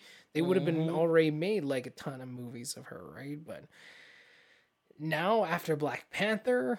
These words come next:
Speaker 1: after Captain Marvel, they're like, "Okay, okay, you know, black men, women <laughs> can make money," which doesn't se-, which seems insane. Like, but that's how they are, right? But, uh, it's been too long. And then we'll get Shang-Chi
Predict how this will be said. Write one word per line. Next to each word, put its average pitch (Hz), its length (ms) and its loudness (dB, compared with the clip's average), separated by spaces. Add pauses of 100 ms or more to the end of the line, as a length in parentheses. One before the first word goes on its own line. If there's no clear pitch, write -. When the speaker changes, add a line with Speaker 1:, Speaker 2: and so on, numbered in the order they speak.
(140)
Speaker 1:
after 160 300 -2
Captain 160 400 -2
Marvel, 208 460 0
they're 190 120 0
like, 170 220 0
"Okay, 175 580 2
okay, 214 580 0 (200)
you 180 120 -6
know, 185 380 -2 (240)
black 165 360 0
men, 214 380 0
women 190 460 8
<laughs> - 0 -
can 196 320 4
make 190 260 0
money," 175 380 -2
which 175 300 -2
doesn't 185 400 2
se-, 175 320 -4
which 175 240 -2
seems 185 280 -2
insane. 175 840 0 (800)
Like, 156 340 0
but 151 240 0 (100)
that's 147 300 -8
how 170 160 2
they 160 180 4
are, 151 300 -2
right? 139 360 -8 (280)
But, 92 240 -14 (200)
uh, 110 400 -10
it's 147 280 -10
been 175 180 -2
too 170 120 -4
long. 160 300 0
And 143 80 0
then 165 160 4
we'll 156 120 4
get 156 140 -2
Shang-Chi 156 800 -4